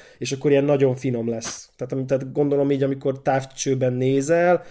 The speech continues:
akkor precízebben tudsz elengeded, és amikor mozogsz, akkor megint gyorsan fordulsz.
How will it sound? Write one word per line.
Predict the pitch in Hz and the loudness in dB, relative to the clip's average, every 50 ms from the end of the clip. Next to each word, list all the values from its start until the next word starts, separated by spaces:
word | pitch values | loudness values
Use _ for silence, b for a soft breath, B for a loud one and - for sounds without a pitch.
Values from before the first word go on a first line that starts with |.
| B B | B B
akkor | - - 131 135 143 139 | -2 -2 0 0 -2 0
precízebben | 139 143 139 139 131 135 123 127 127 123 123 | 0 -2 -2 2 2 2 2 2 0 -2 -2
tudsz | 123 123 120 139 | -2 2 2 4
elengeded, | 143 156 165 165 175 175 175 156 | 4 4 4 4 4 4 4 4
és | 156 - | 2 -2
amikor | 151 139 - 135 | -4 -2 -2 0
mozogsz, | 131 131 135 151 143 - - | 2 2 2 2 0 -2 -4
akkor | 139 135 143 135 | -4 -4 -2 -2
megint | 135 131 127 127 127 | -2 0 -2 -2 -2
gyorsan | 123 117 117 - - 147 143 | -2 -4 -6 -8 -12 -16 -18
fordulsz. | 131 - - - 135 139 - - - - b | -18 -18 -16 -16 -16 -16 -16 -18 -20 -20 b